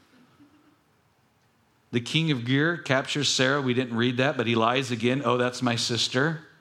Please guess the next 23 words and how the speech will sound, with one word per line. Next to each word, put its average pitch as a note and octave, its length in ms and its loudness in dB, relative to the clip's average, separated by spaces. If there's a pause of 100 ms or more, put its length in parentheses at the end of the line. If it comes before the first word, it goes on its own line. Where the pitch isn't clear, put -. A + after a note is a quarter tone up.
(320)
You G#2 60 -8
notice C3 300 -2
that? C#3+ 420 -2 (240)
I A2 160 -2
almo-, E3 320 0
I A#2+ 160 2
almost E3 320 -2
took C#3+ 160 -4
an B2+ 80 2
extra B2+ 280 -2
week A2+ 180 -4
just A2+ 220 -6
to A2+ 80 -10
talk G#2+ 280 -4
about G2 220 -6
how G2+ 300 0
old G2+ 220 -6
sins G#2 320 -6
circle G2 320 -10
back F#2 300 -8
to F#2 80 -16
get F#2 180 -8
us G#2 240 -14